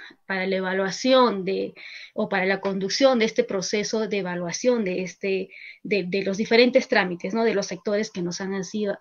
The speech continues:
nos han sido ya transferidos. En este caso, en el sector, eh, agricultura, nosotros tenemos como plazo para poder atender la solicitud de clasificación, ¿no? Tenemos un plazo de treinta días hábiles,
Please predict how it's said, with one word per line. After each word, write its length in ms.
nos 220
han 120
sido 300
ya 180
transferidos. 720
En 140
este 240
caso, 300
en 60
el 100
sector, 640
eh, 300
agricultura, 800
nosotros 440
tenemos 460
como 340
plazo 600
para 320
poder 400
atender 540
la 100
solicitud 420
de 120
clasificación, 960
¿no? 140
Tenemos 280
un 100
plazo 300
de 140
treinta 320
días 340
hábiles, 420